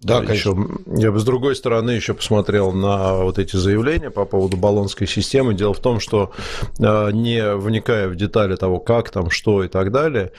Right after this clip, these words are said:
Speaker 2: э, идея болонской системы состояла в том, основная вот такая внешнеполитическая, если можно так выразиться, что,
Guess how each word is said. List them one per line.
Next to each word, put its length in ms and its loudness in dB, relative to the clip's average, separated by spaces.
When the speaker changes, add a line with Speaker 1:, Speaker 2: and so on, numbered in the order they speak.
Speaker 2:
э, 40 2
идея 640 0
болонской 880 0
системы 500 0
состояла 460 0
в 80 -10
том, 280 0
основная 520 2
вот 100 -4
такая 220 0
внешнеполитическая, 920 0
если 180 0
можно 280 2
так 220 0
выразиться, 460 0
что, 400 0